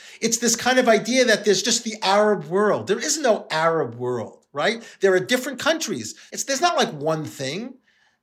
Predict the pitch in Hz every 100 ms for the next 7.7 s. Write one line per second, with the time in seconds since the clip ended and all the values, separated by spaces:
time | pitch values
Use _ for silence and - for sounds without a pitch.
0 | _ _ 220 226 - - 170 277 302 359
1 | 294 226 240 247 269 233 240 285 262 -
2 | 208 214 240 247 220 202 196 185 196 254
3 | 294 214 - 202 220 294 269 185 202 269
4 | 247 208 180 185 269 277 196 180 185 190
5 | 240 - 277 269 262 254 254 - 254 233
6 | - 349 381 - - 240 220 220 196 185
7 | 185 320 359 - 151 117 110